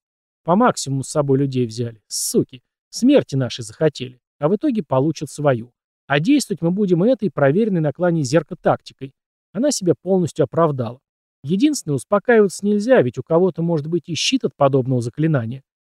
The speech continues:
Хотя, если подумать, то оно и не боевое совсем, не вредит людям, а так», улыбаюсь я. «Только косвенно», подсказывает умный Улас, знающий множество интересных, неизвестных этому миру слов. «Ага»,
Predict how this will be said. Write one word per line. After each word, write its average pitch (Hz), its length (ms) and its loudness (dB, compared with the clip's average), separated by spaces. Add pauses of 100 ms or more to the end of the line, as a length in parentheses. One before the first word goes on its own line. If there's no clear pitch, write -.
(160)
Хотя, 160 220 2
если 156 220 0
подумать, 175 440 0
то 147 140 2
оно 165 140 2
и 165 40 2
не 160 140 2
боевое 147 400 2
совсем, 131 500 -8
не 185 140 4
вредит 262 340 0
людям, 131 300 0
а 139 40 0
так», - 320 -2 (280)
улыбаюсь 135 600 0
я. 120 200 -12 (1200)
«Только 247 300 4
косвенно», 147 540 -6 (400)
подсказывает 131 680 0
умный 143 340 -2
Улас, 202 340 -2
знающий 139 500 -4
множество 139 320 -4
интересных, 135 600 -2 (240)
неизвестных 147 760 -2
этому 143 280 -2
миру 135 260 -2
слов. 131 300 -10 (1160)
«Ага», 202 400 2